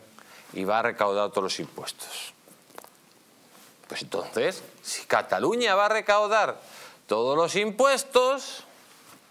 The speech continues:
eh, que sus empresas reciben, pues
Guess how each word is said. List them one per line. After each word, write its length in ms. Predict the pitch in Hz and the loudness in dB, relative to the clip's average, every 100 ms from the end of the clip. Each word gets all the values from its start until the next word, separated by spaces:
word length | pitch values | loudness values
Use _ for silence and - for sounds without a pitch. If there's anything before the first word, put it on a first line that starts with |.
| _ _ - | _ _ -14
eh, 400 | - 87 131 185 | -6 -2 -2 -2
que 120 | 156 101 | -4 -4
sus 240 | 98 95 | -4 -4
empresas 760 | 90 85 127 156 147 135 - - - - | -2 2 2 2 2 0 -2 -10 -10 -2
reciben, 640 | 175 208 254 240 262 254 - - - | 0 2 2 2 0 -4 -14 -18 -4
pues 340 | - 175 165 | 2 2 0